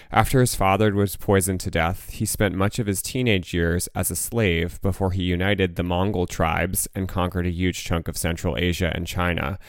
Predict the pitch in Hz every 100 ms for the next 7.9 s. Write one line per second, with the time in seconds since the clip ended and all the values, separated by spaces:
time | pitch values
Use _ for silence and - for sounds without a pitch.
0 | - - - - 107 101 101 _ _ _
1 | - - 110 104 101 98 110 113 104 95
2 | 92 87 - - 98 87 - 101 87 85
3 | 85 92 107 92 85 85 - 85 85 -
4 | 135 92 - - - 98 98 - 104 101
5 | 92 90 - 95 92 - 92 87 85 85
6 | 85 - 80 80 - 90 87 - 82 85
7 | - 78 76 80 73 69 50 - -